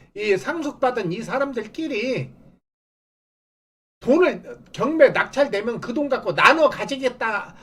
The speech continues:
나눠 가져가겠다 그 얘기예요. 그러니까 낙찰만 받으면 바로 비워주겠다. 나는, 우리는 그 돈 자-,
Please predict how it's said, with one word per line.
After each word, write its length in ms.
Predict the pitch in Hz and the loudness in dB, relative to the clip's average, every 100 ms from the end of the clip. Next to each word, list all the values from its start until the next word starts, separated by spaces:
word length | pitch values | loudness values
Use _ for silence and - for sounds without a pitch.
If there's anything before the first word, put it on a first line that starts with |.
| - - | -16 -4
나눠 420 | 147 226 277 269 | 0 4 4 4
가져가겠다 1000 | - 180 262 254 247 240 214 - 269 285 | 0 -6 0 2 0 -2 -10 0 0 0
그 140 | - | -2
얘기예요. 680 | 240 240 196 135 139 156 131 - - - - _ _ - | -4 0 0 2 0 -2 -8 -16 -20 -20 -20 _ _ 0
그러니까 260 | 262 269 | 2 2
낙찰만 360 | 254 339 349 262 | 0 0 0 0
받으면 640 | 175 277 202 269 190 - - - - | -2 -2 -2 -4 -6 -10 -16 -20 -6
바로 280 | - 294 - | 0 0 0
비워주겠다. 1000 | 277 320 320 294 - 139 143 190 165 - - | -2 -2 -4 -6 -6 -6 -4 -4 -6 -14 -4
나는, 280 | 190 247 214 | -2 -2 -6
우리는 280 | 285 220 | -6 -6
그 120 | - 214 | -8 -8
돈 280 | 202 240 | -8 -10
자-, 180 | - 185 | -14 -16